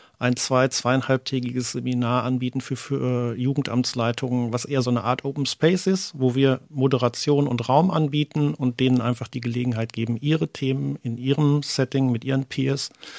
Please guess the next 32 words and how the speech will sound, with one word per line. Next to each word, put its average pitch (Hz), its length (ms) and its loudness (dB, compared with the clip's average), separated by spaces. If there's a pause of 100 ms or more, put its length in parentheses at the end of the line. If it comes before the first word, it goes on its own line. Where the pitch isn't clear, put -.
(240)
auszutauschen. 143 840 2 (500)
Aber 131 120 0
das 151 100 4
sind 185 160 6
Dinge, 185 180 10
die 160 120 6
entstehen 170 340 4
so 160 120 8
im 147 100 8
Dialog. 139 480 8
Ich 123 140 -2
nehme 147 160 2
das 135 220 2
wahr, 160 320 8
unterhalte 143 480 2
mich - 120 -6
mit 143 120 -4
ein 135 100 -4
paar 135 220 0
Leuten, 135 360 2
die 123 60 0
sagen, 123 280 0
"Ja, 131 120 0
das 123 120 -4
ist - 60 -6
eine 127 60 0
gute 127 280 -4
Idee, 131 200 -2
probier 127 320 -4
doch 123 160 -4
mal 104 180 -6
aus." 156 360 0